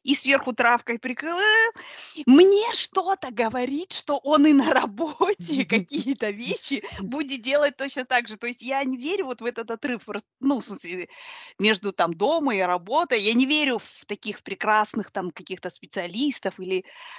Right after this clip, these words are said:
Speaker 1: в каких-нибудь этих, которые там, я не знаю, м, ну, у, у которых дома срач. То есть у меня дома, ну, в смысле, по относительно найманских стандартов так себе, да,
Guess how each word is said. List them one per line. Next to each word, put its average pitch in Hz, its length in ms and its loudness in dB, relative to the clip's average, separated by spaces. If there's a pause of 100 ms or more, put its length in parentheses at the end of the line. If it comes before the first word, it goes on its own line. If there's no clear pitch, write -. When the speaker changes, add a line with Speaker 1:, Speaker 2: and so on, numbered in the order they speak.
(140)
Speaker 1:
в - 40 -20
каких-нибудь 190 640 -4
этих, 269 240 -2
которые 202 520 -2
там, 151 920 -4
я 147 160 -2
не 160 120 0
знаю, 139 440 -4 (240)
м, 175 280 -4
ну, 208 240 2
у, 202 120 4
у 233 160 4
которых 226 420 4
дома 269 340 4
срач. - 580 0
То 294 100 2
есть 294 160 -4
у 269 60 6
меня 320 280 4
дома, 349 400 2 (380)
ну, 320 280 4
в - 40 -12
смысле, 208 400 -6 (240)
по 202 80 -2
относительно 214 1000 -2 (160)
найманских 220 720 -2
стандартов 320 680 0
так 339 240 0
себе, 165 280 -10
да, 208 160 2